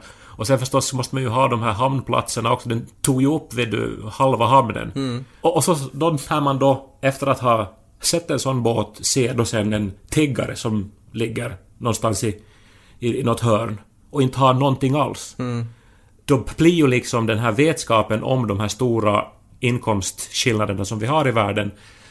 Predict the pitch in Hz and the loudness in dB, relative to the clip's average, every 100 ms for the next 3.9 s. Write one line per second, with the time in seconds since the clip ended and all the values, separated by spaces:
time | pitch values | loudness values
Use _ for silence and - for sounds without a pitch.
0 | - - - 110 104 110 107 - - 123 | -20 -20 -6 -2 0 0 -2 -8 -2 -2
1 | 104 185 120 95 104 101 107 123 117 - | 0 0 0 0 -6 -8 -4 -4 -4 -6
2 | 120 139 139 139 - - - - - 160 | -6 -2 -4 -4 -12 -12 -14 0 2 4
3 | 151 143 156 135 - - - - - | 4 4 2 0 -4 -8 -10 -10 -10